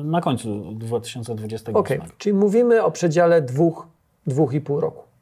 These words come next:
Speaker 1: Tak.
Speaker 2: Okej. Chińczycy kiedy mają lecieć?
Speaker 1: Dwa tysiące dwudziesty dziewiąty jest planowane lądowanie.
Speaker 2: Okej, czyli jeżeli Amerykanom się cokolwiek przesunie, a Chińczykom nie, to lądują Chińczycy?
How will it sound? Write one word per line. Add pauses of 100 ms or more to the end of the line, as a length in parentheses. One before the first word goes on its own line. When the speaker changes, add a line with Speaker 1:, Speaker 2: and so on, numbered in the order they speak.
(180)
Speaker 1:
Tak. (440)
Speaker 2:
Okej. (460)
Chińczycy (220)
kiedy
mają
lecieć?
Speaker 1:
Dwa
tysiące
dwudziesty
dziewiąty
jest
planowane (100)
lądowanie. (140)
Speaker 2:
Okej, (160)
czyli
jeżeli
Amerykanom
się
cokolwiek
przesunie, (240)
a
Chińczykom
nie, (360)
to
lądują
Chińczycy?